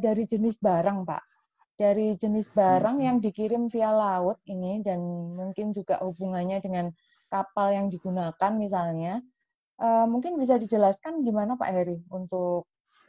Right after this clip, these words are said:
Speaker 1: eh, jenis barang dan, eh, jenis kapal yang digunakan?
Speaker 2: Jenis barang yang dikirim,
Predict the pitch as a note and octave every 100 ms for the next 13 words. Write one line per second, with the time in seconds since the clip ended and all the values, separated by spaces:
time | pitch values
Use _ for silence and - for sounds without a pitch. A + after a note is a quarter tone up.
0 | _ - E3+ E3+ F3+ F3+ F3+ F#3 E3+ F3+
1 | F3+ F3+ E3 E3 D#3+ D#3+ D#3+ - _ _
2 | _ _ E3+ E3 D#3 D3+ D3+ G3 F3 E3
3 | F3 F3 E3+ D#3 D#3 E3 E3+ D#3 D3 D3
4 | D3 - _ _ _ _ _ _ _ _
5 | _ _ _ _ _ _ _ _ - _
6 | _ _ _ - F3 G3 - E3+ G3 G3+
7 | F#3+ D#3 E3+ E3 F#3 A3 A#3